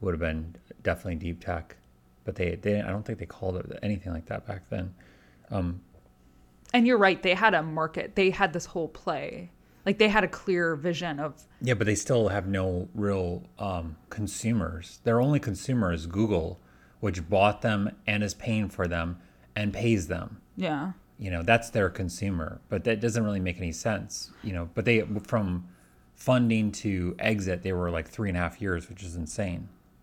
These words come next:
Speaker 2: Yeah. And you s-, you s-, you looked it up the other day, how much money they're,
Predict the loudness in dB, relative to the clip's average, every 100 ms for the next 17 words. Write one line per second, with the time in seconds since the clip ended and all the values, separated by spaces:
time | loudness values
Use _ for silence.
0 | 0 6 6 6 4 0 4 4 4 2
1 | -2 -2 0 0 0 -2 -14 _ _ -4
2 | 2 4 4 2 4 6 6 6 4 2
3 | 2 2 2 -2 -4 -4 -2 -4 -4 -4
4 | -2 -2 -2 -2 -4 -6